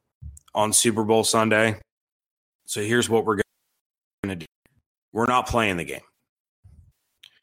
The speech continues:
We are going to fill this time slot with the halftime show performer. We are getting a Justin Timberlake concert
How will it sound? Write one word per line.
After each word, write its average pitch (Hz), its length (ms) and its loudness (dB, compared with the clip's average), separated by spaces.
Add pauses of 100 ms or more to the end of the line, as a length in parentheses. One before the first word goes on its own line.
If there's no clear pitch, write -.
(340)
We 120 140 2
are 139 120 4
going 131 260 2
to 110 60 -6
fill 135 340 -2
this 139 200 -2
time 113 360 -6
slot 85 540 -6 (880)
with 101 260 -8
the 101 200 -2
halftime 104 540 -4
show 104 200 -4
performer. 82 540 -6
We 110 240 -4
are 135 140 2
getting 113 580 -2
a 98 240 -4
Justin 107 540 -4
Timberlake 101 560 -4
concert 92 640 -4